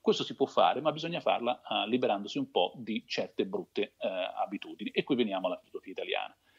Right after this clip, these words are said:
Io sono un po' imbarazzato da quello che i filosofi oggi stanno dicendo in giro. Eh, non farò nomi perché non stanno qui a difendersi, quindi non è gentile, ma basta leggere i giornali. Esternazioni che hanno tre gravi problemi.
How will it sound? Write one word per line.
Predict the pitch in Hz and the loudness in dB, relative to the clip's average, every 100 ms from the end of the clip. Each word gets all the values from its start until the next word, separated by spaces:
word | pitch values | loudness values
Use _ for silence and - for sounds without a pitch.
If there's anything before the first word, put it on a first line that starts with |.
| _ _ - | _ _ 0
Io | 180 | 2
sono | 147 | 2
un | 113 | 2
po' | 139 | 0
imbarazzato | 101 - - 107 90 101 | 2 0 0 0 0 -2
da | |
quello | 98 101 | -6 -4
che | 101 | -2
i | |
filosofi | 95 107 104 98 | 0 0 0 0
oggi | 98 104 92 | 0 0 -2
stanno | - 98 | -6 -4
dicendo | 92 107 95 | -4 -6 -6
in | 95 | -8
giro. | 90 85 104 _ _ _ | -8 -8 -8 _ _ _
Eh, | - 110 101 101 101 110 117 120 | -4 0 0 0 0 0 -2 -2
non | 113 | -2
farò | - 90 | -2 2
nomi | 151 | 2
perché | 139 104 | 2 -2
non | 92 | -4
stanno | 90 107 | -2 -2
qui | - 95 | 0 0
a | |
difendersi, | 101 110 143 104 - | 0 0 0 0 -4
quindi | 101 101 | -6 -4
non | 95 | -2
è | 113 | -2
gentile, | 104 95 113 82 98 _ _ | -4 -10 -8 -6 -8 _ _
ma | 202 | 0
basta | 143 - | 0 0
leggere | 98 95 95 | -4 -4 -8
i | |
giornali. | 90 95 95 82 - - _ _ - | -6 -6 -4 -4 -4 -14 _ _ -4
Esternazioni | - - 156 143 - 156 110 104 | -2 2 0 0 0 0 0 -2
che | - 139 | 0 2
hanno | 104 98 107 - | 2 0 -6 -4
tre | - 160 135 | 0 2 2
gravi | 120 113 104 | 2 0 0
problemi. | 107 90 92 92 | -2 0 -2 -4